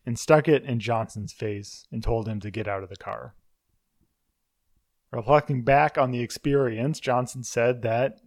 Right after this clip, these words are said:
I was nervous. And he was nervous in part because he didn't know what to do, because the officers kept giving him conflicting information, conflicting demands.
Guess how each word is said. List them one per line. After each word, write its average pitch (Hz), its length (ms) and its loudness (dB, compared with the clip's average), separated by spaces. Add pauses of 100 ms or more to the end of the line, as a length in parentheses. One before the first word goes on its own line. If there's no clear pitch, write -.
I 123 80 0
was 110 180 -2
nervous. 127 540 2 (1040)
And 123 100 -4
he 139 60 4
was 135 160 2
nervous 170 460 8
in 123 100 2
part 165 380 6
because 127 260 0
he 127 80 -6
didn't 143 260 0
know 135 260 8
what 131 360 4
to 135 100 -6
do, 104 300 -6 (640)
because 131 220 0
the 139 100 6
officers 143 540 4
kept 135 320 0
giving 143 280 4
him 120 260 -2
conflicting 143 800 2
information, 113 920 -4
conflicting 127 640 2
demands. 110 640 -8